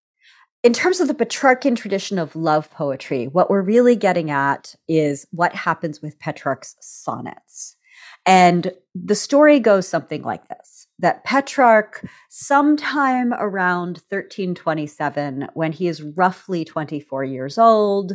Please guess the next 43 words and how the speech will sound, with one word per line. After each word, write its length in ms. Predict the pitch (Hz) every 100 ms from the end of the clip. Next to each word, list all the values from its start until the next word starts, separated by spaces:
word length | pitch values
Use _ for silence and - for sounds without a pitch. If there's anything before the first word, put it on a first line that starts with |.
| - _ _ - - -
uh, 140 | 175 -
attends 560 | 180 214 202 196 170 156
mass. 520 | 151 151 143 147 -
He 220 | - 147
basically 400 | 151 151 160 147
goes 220 | 143 127
to 80 | -
church 680 | - - 226 214 - - - _ _ _ 175
and 120 | 170
he 180 | 214 196
lays 320 | 190 196 190 -
eyes 380 | 202 226 247 240
on 180 | 226 196
this 220 | 185 -
woman. 580 | 160 151 143 139 139 139 _ _ _ _
He 180 | 196
sees 540 | 190 - - 277 262 -
her. 440 | 220 202 180 180 _ _
He 240 | 247 - _ _ -
instantly 640 | 311 302 - 294 254 233
falls 320 | 220 185 175
in 120 | 170
love 200 | 151 147
with 180 | 147 143
her. 440 | 151 123 87 - _ _ _ _ _ -
She 300 | - 302 311
may 300 | 247 302 311
or 80 |
may 120 | 262 247
not 200 | 220 196
have 160 | 185
been 120 | 180
an 100 | 165
actual 420 | - 151 - 135 -
person. 440 | - 110 - - - _ -
This 180 | 277 262
may 160 | 269
or 80 | 262
may 140 | 240 226
not 120 | 196
have 100 | 175
actually 320 | 165 - 143
happened, 600 | 135 139 - 160 147